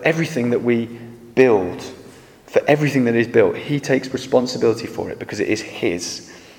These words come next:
and it's pointing to him. And yet, we also see, as we, even as we look at those verses that he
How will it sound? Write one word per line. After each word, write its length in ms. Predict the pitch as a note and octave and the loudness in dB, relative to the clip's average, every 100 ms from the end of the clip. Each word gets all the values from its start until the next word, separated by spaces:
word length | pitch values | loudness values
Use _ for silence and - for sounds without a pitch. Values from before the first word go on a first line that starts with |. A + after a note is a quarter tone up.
| - - - | -20 -20 -14
and 80 | G2+ | -8
it's 140 | F#2+ | -8
pointing 420 | - - A2 - F#2 | -4 -2 -2 -2 -8
to 100 | F2+ | -6
him. 260 | G2 G2 | -4 -2
And 140 | F2 B2+ | 0 4
yet, 680 | F3 C3 - - - - - - - | 6 6 4 -2 -10 -12 -16 -10 2
we 180 | C3+ | 6
also 400 | C#3+ A#3 - B2+ | 8 8 6 4
see, 500 | A#2 - G#2+ A2+ E3 - - | 4 0 0 0 -2 -6 -6
as 80 | A#2+ | 0
we, 140 | C3+ | 2
even 120 | F3 | 2
as 120 | E3+ | 2
we 80 | C#3 | 4
look 200 | C#3+ C#3+ | 4 4
at 60 | A#2 | 2
those 180 | C3 C3 | 2 6
verses 360 | D#3 F3 - | 6 4 0
that 100 | - | -4
he 80 | B2+ | -6